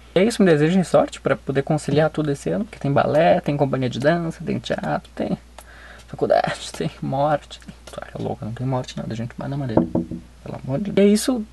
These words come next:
deixe seu comentário aí embaixo, como eu já falei. Não se esqueça de se inscrever no canal para em dois mil e dezesseis conseguirmos chegar a dois mil.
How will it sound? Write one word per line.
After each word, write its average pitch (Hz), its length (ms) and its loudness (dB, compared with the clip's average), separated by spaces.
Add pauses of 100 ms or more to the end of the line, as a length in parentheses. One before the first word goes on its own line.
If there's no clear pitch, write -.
(160)
deixe 143 240 0
seu 147 120 -2
comentário 131 360 0
aí 117 40 -2
embaixo, 131 280 -2
como 131 140 -2
eu 123 40 -2
já 127 80 -4
falei. 131 300 -2
Não 156 200 -2
se - 120 -8
esqueça - 420 -4
de 156 60 -4
se 156 80 -6
inscrever 135 320 -2
no 139 60 -6
canal 135 260 -2
para 143 160 0
em 131 60 -2
dois 127 120 -2
mil 131 100 -2
e - 20 -6
dezesseis 127 320 -6
conseguirmos 139 420 -6
chegar 127 280 -4
a - 220 -4 (1300)
dois 113 260 -6
mil. 123 340 0